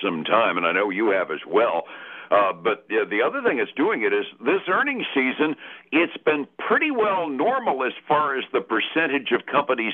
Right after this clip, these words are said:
that beat Wall Street expectations. But the problem is, and you've been,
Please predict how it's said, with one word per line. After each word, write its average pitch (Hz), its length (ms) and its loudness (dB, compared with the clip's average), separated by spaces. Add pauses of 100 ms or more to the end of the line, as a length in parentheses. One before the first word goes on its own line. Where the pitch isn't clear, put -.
that 107 300 2
beat 143 260 -2
Wall 131 360 2
Street 135 280 0
expectations. 143 1040 0 (460)
But 127 180 4
the - 60 -20
problem 185 480 0
is, 120 200 0
and 113 140 -2
you've - 160 2
been, 135 240 0